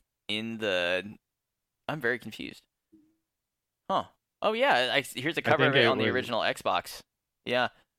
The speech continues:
Speaker 2: Yeah, I think it was a port. I don't know if they did, like, graphical overhaul. It wasn't like a Resident Evil two or four situation.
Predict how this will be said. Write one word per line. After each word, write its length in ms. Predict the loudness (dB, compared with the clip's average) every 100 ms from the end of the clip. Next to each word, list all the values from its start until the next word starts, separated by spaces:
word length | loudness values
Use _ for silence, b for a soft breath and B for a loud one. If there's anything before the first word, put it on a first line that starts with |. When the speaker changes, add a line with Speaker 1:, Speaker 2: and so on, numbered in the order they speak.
| _ _ _ -4
Speaker 2:
Yeah, 160 | -2
I 40 | 0
think 140 | 0
it 40 |
was 80 | -2
a 80 | -2
port. 460 | -6 -6 -6 -6 -4
I 80 | -4
don't 180 | -2
know 240 | -2 -2 -2
if 120 | -4
they 120 | -8
did, 260 | -6 -8 -6
like, 200 | -8 -8
graphical 600 | -6 -6 -8 -10 -10 -8
overhaul. 520 | -10 -8 -6 -6 -8 -12 _
It 20 |
wasn't 260 | -2 0 0
like 160 | -2 -2
a 220 | -4 -6 -14 _
Resident 320 | -2 -2 -2
Evil 180 | -6 -8
two 360 | -8 -6 -6 -6
or 100 | -6
four 300 | -6 -6 -6
situation. 680 | -8 -12 -10 -10 -12 -14